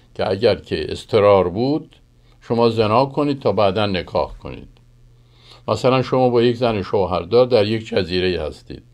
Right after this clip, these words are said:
شش ماه اونجا هستید، چه، این زنی هم ندارید، نداشتید، زنتون هم دور از شما و احساسات غریب جنسی به شما حمله کرده و اینطور کرده و اونطور کرده، خب اضطرار جنسی دارم، برم پر این زن شوهردار بخوابم،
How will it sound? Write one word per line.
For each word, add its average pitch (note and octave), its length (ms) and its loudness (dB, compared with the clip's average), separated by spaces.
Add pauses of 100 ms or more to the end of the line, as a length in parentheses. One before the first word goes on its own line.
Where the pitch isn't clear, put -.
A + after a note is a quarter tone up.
(500)
شش - 420 0
ماه D3 260 0
اونجا A#2 320 0
هستید، C3+ 500 -4 (300)
چه، B2+ 280 -4
این C3 140 -4
زنی B2 340 2
هم G2+ 240 0
ندارید، D#2 460 -4 (120)
نداشتید، F2+ 600 -6
زنتون G2+ 380 -4
هم E2+ 140 -6
دور E2+ 240 -2
از C#2 180 -4
شما C#2 380 -12 (540)
و F2+ 320 -2 (400)
احساسات C3 800 0 (320)
غریب A#2+ 360 2
جنسی G2+ 720 -4
به A#2+ 120 -4
شما A2 320 -6
حمله F#2+ 280 -4
کرده E2 340 -4
و - 40 -8
اینطور F#2+ 320 -4
کرده F2+ 300 -4
و F#2 40 -8
اونطور G#2+ 300 -6
کرده، C3+ 420 -4 (420)
خب A2+ 160 0
اضطرار B2+ 600 6
جنسی A2+ 440 0
دارم، G#2 300 2
برم B2 240 6
پر A#2+ 80 0
این A2 160 0
زن G#2+ 200 0
شوهردار F2+ 480 0
بخوابم، C#2+ 460 -10